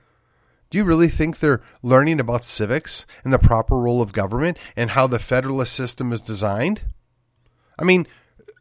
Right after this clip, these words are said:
they seem to be more interested in the gender corrective system. Well, I'm not even gonna go down that road. Just their vague idea of what history and science is all about when corrected for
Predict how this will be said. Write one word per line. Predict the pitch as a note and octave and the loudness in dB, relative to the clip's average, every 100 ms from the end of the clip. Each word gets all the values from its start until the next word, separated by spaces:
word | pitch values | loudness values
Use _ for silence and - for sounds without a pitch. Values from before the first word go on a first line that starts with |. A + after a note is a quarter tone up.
| _ | _
they | E3 F3+ | 2 4
seem | F#3 C4+ B3+ | 6 6 6
to | |
be | G#3 G#3+ | 4 2
more | F#3 F#3 | 4 2
interested | F#3 F#3 D#3+ F3+ D#3+ | 0 -2 -2 0 2
in | D#3 D3+ | 0 0
the | C#3 - - C3 | -4 -8 -14 -8
gender | A2 E3+ F#3+ F#3 | 2 4 4 0
corrective | - D#3+ D3+ - D3+ D3+ - - _ _ _ _ _ _ _ _ _ _ _ _ _ | 0 2 2 4 2 2 -2 -12 _ _ _ _ _ _ _ _ _ _ _ _ _
system. | - - E3 E3 F#2 | -12 -8 -6 -6 -4
Well, | A#2 G#2 G2+ G2+ G2 F2 - | -2 -2 -2 -4 -8 -12 -6
I'm | A2+ | -2
not | G#2+ | 0
even | G#2+ | 0
gonna | A2 A#2+ | -2 0
go | C3 | 2
down | C3 | 2
that | D3+ C#3+ | 2 2
road. | A2+ A2 - - | 0 -2 -8 -6
Just | F#3+ F3+ - _ _ - | -4 -4 -6 _ _ -16
their | D3+ C3+ F3 E3+ C#3+ - | -10 2 6 6 2 -6
vague | C3 B2 F3+ G3+ G#3+ | -8 0 4 6 6
idea | F3+ E3+ E3+ D#3+ D#3+ B2+ | 6 6 6 4 4 4
of | B2+ A#2+ | 2 2
what | C3+ | 0
history | - F3 - - E3 D#3+ D#3 - _ | 0 -2 -2 -2 0 0 -2 -10 _
and | B2+ A#2 - - - _ | -6 -6 -10 -20 -20 _
science | - - D#3+ F#3 D3+ | -4 4 6 6 4
is | C#3 B2 | 2 2
all | B2 | 2
about | A#2+ D3 C#3 C3+ - | 4 6 6 2 0
when | C#3+ C#3+ | 0 0
corrected | B2+ - D3+ E3+ D3+ B2 | 0 2 2 2 -2 -4
for | - C#3+ C3 B2 | -2 2 4 2